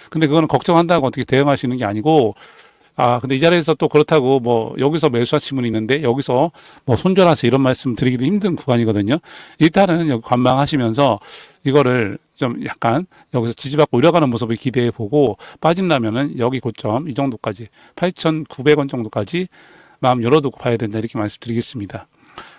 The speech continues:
뭐 시노팩스는 내용은 참 좋아요. 아시겠지만 이런 기사들 트렌드 지수 부분에서 에프피씨비 이쪽도 계속 나오고 있고 또 뭐 말씀드렸지만 베트남 쪽에도 이게 인증 획득한 부분도 있고 기사들을 찾아봐도 이것도 그렇고요.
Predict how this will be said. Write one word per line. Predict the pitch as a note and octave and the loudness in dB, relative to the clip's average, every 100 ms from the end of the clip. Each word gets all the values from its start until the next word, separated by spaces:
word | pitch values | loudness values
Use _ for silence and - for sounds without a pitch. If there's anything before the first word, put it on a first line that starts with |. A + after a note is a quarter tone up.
| _ | _
뭐 | D#3 D#3 D3 C#4 | 4 6 4 -4
시노팩스는 | - F#3+ G3 F#3+ F3+ D#3+ C#3+ | -6 -4 -2 0 2 2 4
내용은 | B2 E3 E3+ | 4 4 2
참 | D3+ E3 D3 | 2 -2 0
좋아요. | D3 C#3+ C#3 B2 B2+ G#2+ G2+ - _ | 4 4 4 2 2 0 -4 -14 _
아시겠지만 | A#2 A2+ C#3 - C3 A#2+ A#2+ | -6 -2 -2 0 0 0 0
이런 | A#2+ C#3 C3+ | 2 0 0
기사들 | - C3 A#2+ A2 - - - - | -2 0 0 -4 -8 -20 -20 -6
트렌드 | F3 F#3 E3+ D#3 B2+ - - - | 0 2 4 4 4 0 -10 -8
지수 | C3 - C3+ | -6 -4 -4
부분에서 | B2+ B2+ A#2 B2+ | 0 0 0 -2
에프피씨비 | B2+ D3 B2+ C3+ - A#2+ A#2 D3 | -4 -4 -4 -4 -2 -2 0 0
이쪽도 | C3 C#3 - | 0 -4 -2
계속 | B2+ A2+ - | -6 -6 -4
나오고 | A#2 A2+ A2+ | 0 0 0
있고 | G#2 - B2 G2+ - _ - _ - | -4 0 0 0 -8 _ -20 _ 2
또 | D#3+ A#2 | 4 4
뭐 | D3 C#3 | 2 2
말씀드렸지만 | C3 B2 C3+ - C#3 C3+ B2+ | 2 0 0 -2 -2 0 -2
베트남 | C3 E3 E3 | -2 -2 -2
쪽에도 | C#3+ C3 A2+ A2 - - _ | 2 2 2 -4 -10 -20 _
이게 | D3 A#2+ - | -4 -4 0
인증 | C#3 C#3+ C#3 | 0 2 0
획득한 | D3+ - D#3 A#2+ | -2 -2 0 0
부분도 | A#2+ A#2 G#2+ | -2 -4 -4
있고 | G#2 - A#2+ F#3 - - - | -6 -2 -2 -2 -8 -18 -6
기사들을 | D3 G3 F#3 D3+ | 2 4 4 2
찾아봐도 | C#3 F3 E3 A#2+ B2 B2 G2+ _ _ - | 2 0 2 2 4 2 0 _ _ -8
이것도 | G3+ G#3 | -4 -2
그렇고요. | D#3+ A#2 - A2+ | 0 0 0 -4